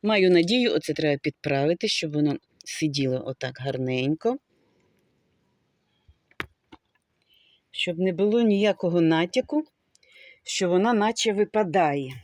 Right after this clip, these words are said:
Ні, я таке не хочу. А, ось щось я не те на, у мене пальці криві, щось не те клацнула пальцем. Ну все. Пишіть мені, що ви думаєте про це.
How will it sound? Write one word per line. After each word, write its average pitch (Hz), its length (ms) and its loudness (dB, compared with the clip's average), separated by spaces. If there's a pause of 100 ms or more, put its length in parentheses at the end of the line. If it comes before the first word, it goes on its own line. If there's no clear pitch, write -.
(120)
Ні, 180 220 2
я 170 120 0
таке 190 280 -4
не 190 100 -2
хочу. - 460 -10 (640)
А, 175 240 0
ось 180 180 0
щось - 300 -6
я 170 100 2
не 170 120 2
те 165 160 0
на, 151 340 0 (1300)
у 214 40 -8
мене 185 160 0
пальці 160 360 -4
криві, 202 280 -6
щось - 260 -10
не 190 80 -2
те 170 220 -2 (640)
клацнула 160 540 2
пальцем. 143 460 -4
Ну 247 160 4
все. 156 360 0 (2250)
Пишіть 240 420 0
мені, 139 420 2 (180)
що - 260 0
ви 185 120 4
думаєте 143 500 2
про 143 180 -6
це. 131 280 -8